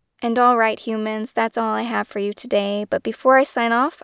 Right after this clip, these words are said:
I'm reminding you again that I have opened up the show to questions. So if you have a specific question or situation you want me to offer up my thoughts or experience on,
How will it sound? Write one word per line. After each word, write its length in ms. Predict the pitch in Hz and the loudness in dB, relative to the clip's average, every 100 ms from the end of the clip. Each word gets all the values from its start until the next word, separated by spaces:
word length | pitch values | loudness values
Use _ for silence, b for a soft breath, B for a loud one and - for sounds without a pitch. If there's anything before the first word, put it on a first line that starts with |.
| - | -6
I'm 100 | 226 | -4
reminding 480 | 214 202 202 202 | 0 -2 -2 -4
you 120 | 190 196 | -2 -4
again 420 | 190 254 254 254 | 0 0 0 0
that 100 | 233 | 0
I 80 | 214 | 0
have 180 | 208 - | -2 -2
opened 380 | 196 202 208 190 | -2 0 -2 -2
up 120 | 190 | -2
the 80 | - | -6
show 280 | - 190 185 | -6 -2 -2
to 120 | - | -2
questions. 720 | - 214 214 - - 185 190 | -4 -2 -2 -4 -6 -6 -4
So 160 | - 175 | -4 -4
if 100 | - | -6
you 80 | 185 | -8
have 180 | 196 | -6
a 60 | 208 | -8
specific 480 | - 196 - - - | -8 -8 -6 -6 -4
question 420 | - 180 - 180 | -4 -4 -6 -8
or 100 | 156 | -8
situation 760 | - 175 175 208 233 - 220 | -10 -10 -4 -2 -2 -4 -6
you 100 | 208 | -4
want 180 | 185 170 | -4 -4
me 140 | 170 170 | -8 -8
to 220 | - - | -8 -4
offer 320 | 170 180 165 | -4 -2 -4
up 100 | - | -4
my 140 | 170 | -6
thoughts 420 | 185 220 220 - - | -2 2 2 0 -8
or 60 | |
experience 640 | 175 - 247 220 214 208 214 | -8 -8 -6 -4 -4 -4 -4
on, 260 | 196 202 | -4 -6